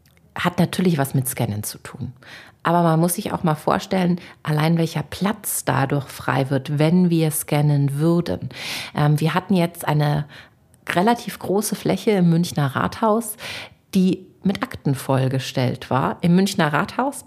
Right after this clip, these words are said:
Bestlage, mitten in der City am Marienplatz, ähm, mehrere hundert Quadratmeter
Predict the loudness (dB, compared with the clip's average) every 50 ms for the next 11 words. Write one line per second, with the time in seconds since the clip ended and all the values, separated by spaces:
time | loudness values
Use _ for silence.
0 | _ 0 0 0 0 -2 -6 -4 0 0 2 2 2 0 0 2 2 4 6 6
1 | 4 4 4 4 4 4 6 4 4 4 4 2 4 2 2 2 4 2 2 2
2 | 2 2 2 2 4 4 4 4 4 4 4 4 4 2 2 0 0 0 0 -2
3 | -8 -12 -10 -10 -10 -12 -12 -10 -4 0 2 4 4 6 4 4 4 4 4 4
4 | 4 4 2 2 4 4 4 4 4 4 4 4 2 0 -2 0 0 0 0 0
5 | 0 2 2 2 2 2 2 2 4 4 4 2 2 0